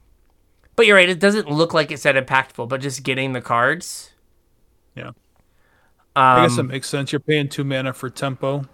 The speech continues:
Speaker 2: 'cause the
Speaker 1: Mm-hmm.
Speaker 2: card, you're, like, the card is replacing itself.
Speaker 1: Mm-hmm.
Speaker 2: Like, y-, it's always gonna trade for whatever their worst card is.
Speaker 1: Yeah.
Speaker 2: So I guess if you're okay, like, taking their worst card and gaining a little bit of tempo, then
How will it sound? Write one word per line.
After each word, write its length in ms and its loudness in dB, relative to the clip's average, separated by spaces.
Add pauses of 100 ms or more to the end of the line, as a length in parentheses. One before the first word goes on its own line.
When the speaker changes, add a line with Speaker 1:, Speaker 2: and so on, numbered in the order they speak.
(140)
Speaker 2:
'cause 220 -8
the 80 -4
Speaker 1:
Mm-hmm. 140 0
Speaker 2:
card, 380 -4
you're, 160 -8
like, 240 -10 (140)
the 80 -14
card 260 2
is 200 -4
replacing 480 -8
itself. 480 -4 (200)
Speaker 1:
Mm-hmm. 180 2
Speaker 2:
Like, 180 2
y-, 120 2
it's 200 2
always 260 4
gonna 180 -2
trade 300 0
for 140 -6
whatever 340 -6
their 160 -8
worst 380 -12
card 260 -12
is. 320 -16 (220)
Speaker 1:
Yeah. 280 -2 (540)
Speaker 2:
So 240 -6
I 80 -4
guess 280 -4
if 140 -6
you're 220 -4
okay, 500 -6
like, 380 -10 (880)
taking 400 -2
their 160 -2
worst 400 -6
card 460 0 (640)
and 180 -4
gaining 300 -6
a 60 -6
little 200 -2
bit 140 -8
of 100 -4
tempo, 500 -8
then 280 -14